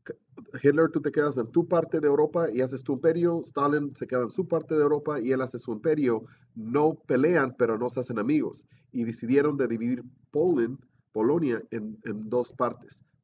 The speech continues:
Parte del oeste le tocó a Hitler, parte del este de Polonia le tocó a Stalin. Ah, el invadir a Poland, Ale-, Francia e Inglaterra les dijo a Alemania, "Si por,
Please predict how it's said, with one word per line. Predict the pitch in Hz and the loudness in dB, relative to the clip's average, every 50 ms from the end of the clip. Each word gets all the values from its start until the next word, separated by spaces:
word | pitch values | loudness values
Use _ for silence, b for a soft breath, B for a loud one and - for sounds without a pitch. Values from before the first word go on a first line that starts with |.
| _ | _
Parte | - 123 123 127 - - 139 | -2 0 0 0 0 0 2
del | 127 117 113 117 | 4 4 2 2
oeste | 110 120 147 170 165 - - 180 175 | 2 2 2 0 0 -2 0 0 0
le | 156 127 - | 0 0 -4
tocó | - 104 - 127 120 | -6 -8 -6 -6 -4
a | 113 | -2
Hitler, | 156 180 180 175 170 - | -2 0 0 0 -2 -2
parte | - 123 117 117 - 123 113 | -2 -4 -4 -4 -4 -2 0
del | 110 107 127 | 0 2 2
este | 147 143 - - 147 | 0 0 -2 -2 -2
de | 139 131 | -2 0
Polonia | 135 131 127 131 135 127 | -2 -2 -2 0 0 -2
le | 123 117 | -2 -4
tocó | 117 104 - - 113 110 107 107 104 b b b b b b _ | -6 -10 -8 -6 -4 -4 -4 -6 -8 b b b b b b _
a | 95 | -16
Stalin. | 101 - - - 117 120 117 98 87 - - - - b b b b b b b b b b b _ - | -16 -10 -4 -2 0 0 0 -2 -4 -8 -18 -20 -20 b b b b b b b b b b b _ -4
Ah, | 117 117 113 110 107 98 90 87 - - - _ - - _ _ | -2 -2 0 0 -2 -4 -6 -8 -12 -16 -20 _ -20 -20 _ _
el | - 127 127 131 | 0 2 4 4
invadir | 135 139 131 139 135 143 175 208 220 214 | 4 4 4 2 2 2 2 2 2 2
a | 180 - | 2 2
Poland, | - - 196 226 208 156 123 117 104 107 113 - - _ _ _ _ _ _ _ _ _ _ _ | 2 2 2 4 4 4 4 2 0 -4 -10 -14 -20 _ _ _ _ _ _ _ _ _ _ _
Ale-, | 120 117 117 120 120 120 - - | 0 2 2 2 2 0 -4 -4
Francia | - 147 147 165 170 170 - 185 | -2 2 2 2 2 2 2 2
e | 175 | 2
Inglaterra | 165 151 127 120 120 135 135 135 135 | 2 0 -2 0 0 0 0 2 0
les | 123 113 104 101 | -2 -2 -2 -4
dijo | 127 131 123 - 131 131 123 - | -4 -6 -4 -4 -4 -4 -4 -6
a | 113 107 | -6 -6
Alemania, | 104 104 104 107 104 101 85 71 - - | -4 -4 -4 -4 -4 -4 -6 -8 -10 -16
"Si | - - 104 107 | -12 -10 -8 -8
por, | - - 104 107 104 - | -8 -6 -6 -6 -6 -6